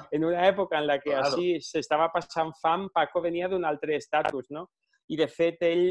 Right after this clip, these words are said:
Speaker 1: ell va arribar a tocar en les grans sales de festa d'aquells països i fins i tot en, en, la,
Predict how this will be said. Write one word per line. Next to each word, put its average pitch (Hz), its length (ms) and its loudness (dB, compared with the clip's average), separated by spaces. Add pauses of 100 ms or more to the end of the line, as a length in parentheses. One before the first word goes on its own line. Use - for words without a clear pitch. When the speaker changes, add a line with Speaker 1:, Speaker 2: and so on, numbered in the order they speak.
(140)
Speaker 1:
ell 151 260 -6
va 151 80 2
arribar 147 340 0
a 156 60 0
tocar 151 540 -2
en 147 400 -6
les 135 260 -6
grans 156 380 -4
sales 160 280 -2
de 143 140 -6
festa 147 320 -8
d'aquells 139 420 -6
països 143 680 -4 (580)
i 156 260 2
fins 175 300 0
i 175 80 -2
tot 214 240 0 (140)
en, 165 400 -4
en, 139 240 -6 (100)
la, 131 160 0